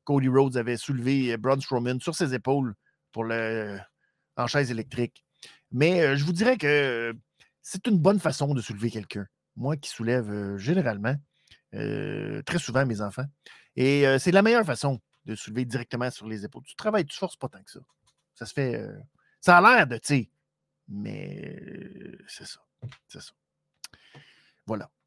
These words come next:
Euh, Jérémy qui dit, euh, « Tu en parleras pas directement, Benny, mais le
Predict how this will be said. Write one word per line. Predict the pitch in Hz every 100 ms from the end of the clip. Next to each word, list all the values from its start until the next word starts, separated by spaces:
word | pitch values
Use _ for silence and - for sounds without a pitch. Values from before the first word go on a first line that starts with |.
| _ _ - - _ _ 123
Euh, | 147 147 143 143
Jérémy | 196 226 247
qui | 202
dit, | 175 214 165 - _ -
euh, « | 113 110 107 107 123
Tu | 180
en |
parleras | 202 196 196
pas | 214
directement, | 185 180 190 185
Benny, | 170 180 185
mais | 165
le | 160